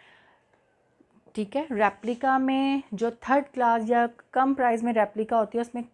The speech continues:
कपड़ा बहुत मैटर करता है, कपड़ा आपको कम मिलता है, वो होती है रेप्लिका सस्ती, ठीक है। और ये जो होती है किंग कॉपी, इसमें आपको कपड़ा भी, ए, सही मिल रहा है जिसमें आपका पूरा ये स्टाइल बने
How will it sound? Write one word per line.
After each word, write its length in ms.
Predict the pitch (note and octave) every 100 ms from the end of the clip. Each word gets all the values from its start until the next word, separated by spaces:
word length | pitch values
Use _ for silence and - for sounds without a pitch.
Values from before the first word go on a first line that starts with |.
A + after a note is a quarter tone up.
| -
कपड़ा 340 | A3 A#3 B3+
बहुत 240 | B3 A#3+ A#3
मैटर 300 | G#3 G3 G#3+
करता 300 | A3 A3 A#3+
है, 60 | A#3+
कपड़ा 360 | A3+ G#3 A3
आपको 360 | A3+ A3 - B3
कम 220 | B3 B3 A#3+
मिलता 360 | A3+ F#3 -
है, 60 | F3
वो 160 | F#3 A#3+
होती 200 | A#3+ B3
है 80 |
रेप्लिका 560 | A#3 F#3+ - G3+ A3 A#3 - - - -
सस्ती, 540 | - B3+ - G#3+ E3 - _ -
ठीक 220 | G#3+ C#4
है। 100 | C4+ - - - _ -
और 220 | C4 B3+
ये 340 | A#3 G3+ C4+
जो 100 | C#4
होती 280 | C#4+ B3+ C4
है 60 | C4+
किंग 260 | C4+ C#4+ C#4
कॉपी, 380 | C4+ B3+ C4
इसमें 220 | C4 - C4
आपको 240 | A#3+ C4+
कपड़ा 380 | C4 A#3+ A#3+ C4
भी, 180 | C4+ D4
ए, 420 | C#4+ - A3+ A3 A3 - -
सही 220 | A#3+ C4+
मिल 240 | C4 B3+
रहा 100 | A#3+
है 60 | B3
जिसमें 300 | A#3 A#3+ A#3+
आपका 200 | A3 A#3+
पूरा 460 | - B3+ C#4 C4 B3+
ये 200 | A#3 A#3
स्टाइल 360 | - G3 G3
बने 360 | F3+ F3+ F3